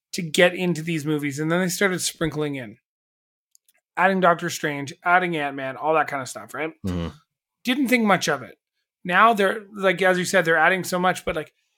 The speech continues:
Speaker 1: I could not tell anybody what movies you possibly need to see for Thor. Actually, that one's pretty simple. You'd need to see Guardi-,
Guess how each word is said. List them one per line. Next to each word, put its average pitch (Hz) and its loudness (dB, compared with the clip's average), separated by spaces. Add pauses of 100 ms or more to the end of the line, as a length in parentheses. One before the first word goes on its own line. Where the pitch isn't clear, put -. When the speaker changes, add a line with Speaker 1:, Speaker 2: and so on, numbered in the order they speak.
(300)
Speaker 1:
I 262 2
could 180 -4
not 165 0
tell 165 -2
anybody 165 -2
what 160 0
movies 165 -2
you 151 -10
possibly 160 -2
need 147 -12
to 139 -18
see 131 -12
for 131 -20
Thor. 123 -18 (100)
Actually, 196 0
that 196 2
one's 214 -6
pretty 180 -6
simple. 127 -16 (420)
You'd 151 -12
need 165 -4
to 165 -8
see 160 -6
Guardi-, 165 2